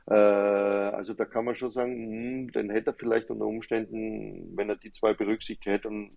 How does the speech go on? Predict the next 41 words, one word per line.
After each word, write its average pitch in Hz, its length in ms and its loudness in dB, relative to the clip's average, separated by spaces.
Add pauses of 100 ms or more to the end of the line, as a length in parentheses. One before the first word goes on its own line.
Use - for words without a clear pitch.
(140)
höchstwahrscheinlich 104 560 -4
gehalten. 104 380 0 (420)
Dann 104 160 8
Orange, 104 640 4
wo 101 120 -6
du 101 80 -2
sagst, 101 240 -2
okay, 110 340 0 (360)
ähm, 90 1080 -6 (480)
da, 95 160 6
da 95 220 4
ist 95 400 0 (360)
rausgekommen, 104 800 4
zu 98 140 -6
kurz - 300 2
gekommen, 101 540 0
weg. 104 300 0 (380)
Und 90 80 -6
dann 92 100 2
gibt's 92 220 -4
noch 87 100 2
Rot. 95 480 2
Das, 90 220 -6 (180)
also 85 200 -8
das 85 160 -8
sind 87 160 -8
die, 87 260 -2
die 90 140 -6
Hoppelas-Tore, 90 800 2
die 85 100 -4
kann - 160 -4
man 90 120 0
dann 87 360 -8 (300)
gar 98 140 0
nicht 95 140 2
mehr 92 140 2
so 101 300 6
ernst 98 320 -4
nehmen. 90 200 -4
Aber 90 140 -2
so, 104 220 2